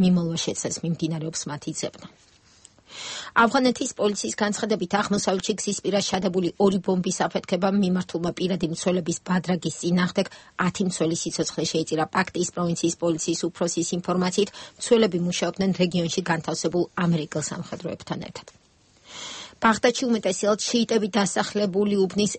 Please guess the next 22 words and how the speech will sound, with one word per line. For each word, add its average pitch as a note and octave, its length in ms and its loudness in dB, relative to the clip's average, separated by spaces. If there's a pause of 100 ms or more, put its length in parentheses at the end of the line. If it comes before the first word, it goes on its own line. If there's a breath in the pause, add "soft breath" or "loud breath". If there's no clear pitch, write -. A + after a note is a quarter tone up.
(140)
ერთ-ერთ A3 320 0
კაფეში G#3+ 480 2
მოწყობილი F#3 480 0
აფეთქების F#3 480 -2
შედეგად G3 320 0
ცხრა - 360 0
ადამიანი F#3 500 2
დაიღუპა, D#3+ 460 -2
დაიჭრა E3+ 360 2
ოცდათერთმეტი. E3+ 720 -2
ზოგადად, E3+ 420 2 (380 loud breath)
გასულ F3+ 320 2
წლის - 300 -4
მანძილზე F#3 460 0
ძალადობამ D#3+ 500 2 (180)
ერახში E3 320 -2
მკვეთრად F3+ 520 -2
იკლო. G3+ 180 0 (100)
მაისში F3 400 0
მოკლული D#3 400 0
სამოქალაქო E3 560 -2
პირების D#3 340 0